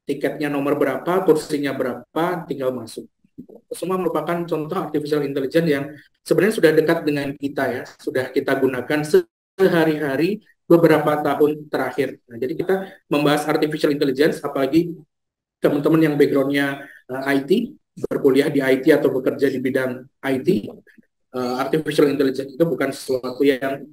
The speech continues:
baru dan bukan sesuatu yang jauh di masa depan, tapi sudah kita pergunakan sehari-hari. Termasuk yang kemarin membuat artificial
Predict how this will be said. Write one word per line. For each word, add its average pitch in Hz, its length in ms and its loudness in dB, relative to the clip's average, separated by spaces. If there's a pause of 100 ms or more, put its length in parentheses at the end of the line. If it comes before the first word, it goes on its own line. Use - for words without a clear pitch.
(120)
baru 151 480 4 (480)
dan 127 320 -4
bukan 127 240 -2
sesuatu 139 480 2
yang 151 400 2
jauh 151 320 6
di 139 160 0
masa 135 240 -4
depan, 123 400 -6
tapi 151 400 -2
sudah 196 240 2
kita 160 480 0
pergunakan 151 720 0 (160)
sehari-hari. 123 720 -4 (840)
Termasuk 175 720 2
yang 165 160 4
kemarin 175 480 2
membuat 151 400 2
artificial 151 480 0